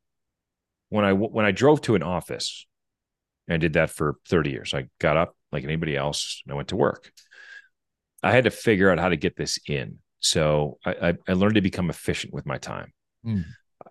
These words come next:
Speaker 1: All my workout stuff was packed. My smoothie was made the night before. My gym bag was packed. I got up in the morning, five, went downstairs, closed the doors, my, and everything was outside of my room, so I didn't wake my wife up.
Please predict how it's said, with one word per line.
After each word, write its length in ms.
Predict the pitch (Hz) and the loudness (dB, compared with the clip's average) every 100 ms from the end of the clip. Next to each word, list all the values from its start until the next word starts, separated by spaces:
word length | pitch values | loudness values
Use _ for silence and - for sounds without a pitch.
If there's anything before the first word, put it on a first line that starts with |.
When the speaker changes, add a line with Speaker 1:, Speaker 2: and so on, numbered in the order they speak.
| _ | _
Speaker 1:
All 100 | 98 | 4
my 100 | 107 | 6
workout 400 | 98 107 101 110 | 8 6 6 2
stuff 400 | - 110 98 98 | 4 4 4 4
was 120 | - - | -2 -4
packed. 540 | - 92 85 - - - _ _ _ - | 0 0 0 -4 -18 -20 _ _ _ -8
My 100 | 73 | -4
smoothie 360 | - 98 95 | 0 4 6
was 180 | 92 78 | 6 4
made 160 | 87 85 | 4 4
the 80 | |
night 160 | 82 80 | 2 0
before. 640 | - - 80 78 76 78 - _ _ _ _ _ _ _ _ | -2 -4 0 2 2 0 -8 _ _ _ _ _ _ _ _
My 120 | 69 | -10
gym 260 | 73 95 95 | -4 -2 2
bag 220 | 95 92 | 4 4
was 120 | 80 | 2
packed. 360 | - 80 76 - | -2 -4 -2 0
I 100 | 82 | 2
got 100 | 90 | 4
up 100 | 92 | 2
in 60 | 90 | 0
the 60 | |
morning, 420 | 87 85 85 82 76 | 0 0 -2 -6 -4
five, 440 | 90 85 85 80 - _ _ _ _ _ _ _ - | 2 4 2 -2 -10 _ _ _ _ _ _ _ -6
went 160 | 82 | -2
downstairs, 680 | 92 87 - 85 82 - - | 0 -2 0 2 2 -2 -4
closed 200 | 92 82 | -4 0
the 20 | |
doors, 160 | 87 - | 0 -2
my, 120 | 80 - | -4 -4
and 100 | 87 | -2
everything 240 | 90 104 | 2 2
was 120 | 85 - | 2 -2
outside 340 | 95 92 - 87 | -2 0 2 2
of 80 | 80 | 2
my 60 | |
room, 200 | 76 73 | 0 -2
so 100 | 67 | -4
I 40 | 76 | -4
didn't 80 | |
wake 140 | 76 69 | -4 -4
my 120 | 65 | -4
wife 260 | 67 58 | -4 -6
up. 120 | - | -10